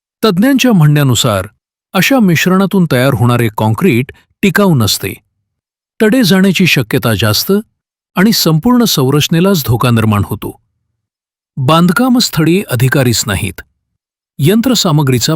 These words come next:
पत्ता नाही. सर्वात गंभीर म्हणजे बांधकामस्थळी एकही जबाबदार अधिकारी हजर नव्हता.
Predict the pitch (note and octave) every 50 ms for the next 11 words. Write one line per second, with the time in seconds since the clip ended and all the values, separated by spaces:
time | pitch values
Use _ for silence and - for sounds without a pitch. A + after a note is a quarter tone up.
0 | D#3 - - A#2 - - B2+ G#2+ G2 F#2+ F2+ - - F2+ - - _ _ _ _
1 | _ _ _ _ _ _ _ _ _ _ _ _ _ - - - - G#3+ A3 B3
2 | C4+ B3 F#3+ F#3+ F3+ F#3 E3 G#3+ A3 F3+ D#3+ D#3+ D3 A#2 A2+ F#2 F#2 - _ _
3 | _ _ _ _ _ _ _ - B2 D#3+ D#3+ E3+ F3+ G3 - B3+ B3+ A#3+ A#3+ G#3+
4 | - - - D3 C3 A2 F2+ F#2 - _ _ _ _ _ - F#3 G3+ G3+ - A#3
5 | G#3+ F#3 C4 A#3 D3+ A#2 C#3+ C#3 C#3+ F#3 G3+ F#3+ A#3+ A#3 A3 F#3 C#3+ A#2+ C#3+ C3+
6 | - B2 B2 D3+ E3 - - B2 A2 B2+ A#2 G2+ F#2 F#2 F#2+ F2+ - - -